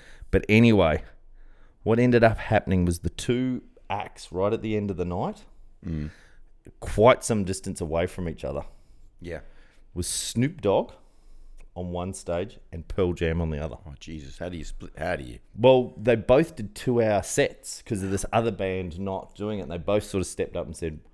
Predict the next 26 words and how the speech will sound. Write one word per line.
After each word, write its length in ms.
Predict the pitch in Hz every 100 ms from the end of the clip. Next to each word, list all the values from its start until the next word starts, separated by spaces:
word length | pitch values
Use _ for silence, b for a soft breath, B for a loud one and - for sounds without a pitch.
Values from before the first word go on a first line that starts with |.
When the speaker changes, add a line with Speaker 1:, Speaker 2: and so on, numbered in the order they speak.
| - - - -
Speaker 1:
"Well, 180 | 95
we'll 320 | 87 104 117 113
fill 360 | - 110 101
that 280 | 90 92 73
gap." 380 | 90 92 - - - - - - - -
That 160 | - 78
the 140 | 82 -
other, 160 | 95 -
I 20 |
Speaker 2:
Look, 80 | 98
Speaker 1:
can't 140 | - 113
Speaker 2:
do 40 |
Speaker 1:
remember. 260 | 87 101 95
Speaker 2:
gin 120 | 104
and 120 | 98 85
juice 260 | 95 90
again. 340 | 71 71 80 -
Speaker 1:
Yeah. 440 | 101 113 113 104 -
Oh, 240 | 107 113 107
and 140 | 101
you're 60 | 117
Speaker 2:
Alright. 120 | 98
Speaker 1:
just 260 | 139 151 -
going, 380 | 117 107 101 95 - -
"All 160 | - 104
right, 240 | 101 90